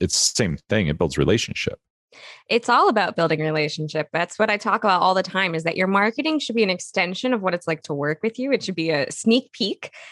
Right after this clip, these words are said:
Speaker 2: at what you're gonna provide. And it should also be building that relationship, because who wants the one-off customers? Those aren't the people who are gonna stick around and build up your business.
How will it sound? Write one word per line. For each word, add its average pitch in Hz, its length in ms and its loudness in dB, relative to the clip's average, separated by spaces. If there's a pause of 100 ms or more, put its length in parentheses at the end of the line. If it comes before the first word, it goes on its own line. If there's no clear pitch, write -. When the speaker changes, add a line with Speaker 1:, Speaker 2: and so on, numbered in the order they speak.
(120)
Speaker 2:
at 170 200 -2
what 185 140 0
you're 202 140 2
gonna 196 120 4
provide. 175 520 0
And 262 100 2
it - 140 -2
should 185 240 -2
also 190 340 2
be 175 140 -4
building 170 440 0
that 151 140 -2
relationship, 143 640 -4
because 160 280 -6
who 311 160 0
wants 440 220 2
the 285 100 4
one-off 240 280 2
customers? 156 520 -2
Those 170 180 0
aren't 220 200 0
the 254 60 -18
people 226 280 -2
who 190 80 0
are 180 100 2
gonna 170 140 -2
stick 170 240 -4
around 160 240 0
and 156 100 -2
build 143 160 -4
up 147 160 -8
your 160 60 -6
business. 190 480 -4